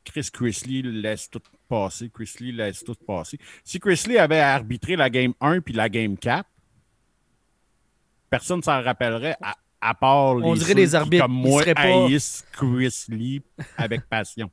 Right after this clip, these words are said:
Speaker 2: <laughs> Non, mais
Speaker 1: Moi,
Speaker 2: les,
Speaker 1: je,
Speaker 2: la
Speaker 1: moi,
Speaker 2: seule
Speaker 1: je le
Speaker 2: différence,
Speaker 1: sais.
Speaker 2: Sylvain, la, la, la grosse différence, Sylvain, c'est que on dirait les arbitres sont, puis là, on peut dire Chris Lee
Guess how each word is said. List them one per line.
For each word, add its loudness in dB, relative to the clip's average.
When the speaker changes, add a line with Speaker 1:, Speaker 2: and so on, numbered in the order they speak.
Speaker 2:
<laughs> -14
Non, 0
mais 4
Speaker 1:
Moi, 6
Speaker 2:
les, 2
Speaker 1:
je, -2
Speaker 2:
la 2
Speaker 1:
moi, 6
Speaker 2:
seule 4
Speaker 1:
je 6
le 6
Speaker 2:
différence, 6
Speaker 1:
sais. 2
Speaker 2:
Sylvain, 0
la, 0
la, 0
la -2
grosse 2
différence, 2
Sylvain, -2
c'est -4
que 0
on 0
dirait -2
les 2
arbitres 2
sont, 0
puis -6
là, 6
on 6
peut 0
dire 2
Chris -2
Lee -4